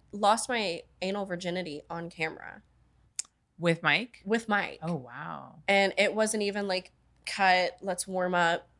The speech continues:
Speaker 1: let's stick a dick in your ass for the first time, see how you are." I said, "No, I wanted my authentic reaction on film." <laughs>
Speaker 2: And how'd that go?
Speaker 1: He contracted me for eight scenes.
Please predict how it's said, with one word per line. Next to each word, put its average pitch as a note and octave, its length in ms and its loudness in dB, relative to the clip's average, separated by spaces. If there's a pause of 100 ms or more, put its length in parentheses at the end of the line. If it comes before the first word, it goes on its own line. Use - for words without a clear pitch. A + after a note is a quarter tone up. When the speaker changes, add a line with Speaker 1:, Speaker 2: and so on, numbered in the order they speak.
(120)
Speaker 1:
let's E3+ 260 0
stick - 320 -2
a F#3+ 60 -4
dick F#3+ 240 -4
in G#3 100 -2
your F3+ 100 0
ass D#3+ 200 -2
for F#3 80 -12
the F3 60 -10
first F3+ 260 -4
time, F3+ 160 -6
see F3+ 180 -6
how F3+ 140 -6
you D#3 220 -8
are." F#3+ 280 4
I F3 60 -2
said, F3 240 -8
"No, F3 200 0
I D#3 120 -2
wanted D#3+ 320 -6
my E3 100 -6
authentic D#3 520 -12
reaction D#3+ 680 0 (840)
on E3+ 220 2
film." A3 600 -2 (1700)
<laughs> - 60 8 (720)
Speaker 2:
And C4+ 140 4
how'd F3 180 0
that D#3+ 160 4
go? E3 500 0 (800)
Speaker 1:
He A3 160 -6
contracted F#3+ 540 -2
me F#3 100 -4
for - 160 -8
eight - 160 -8
scenes. A3 580 -8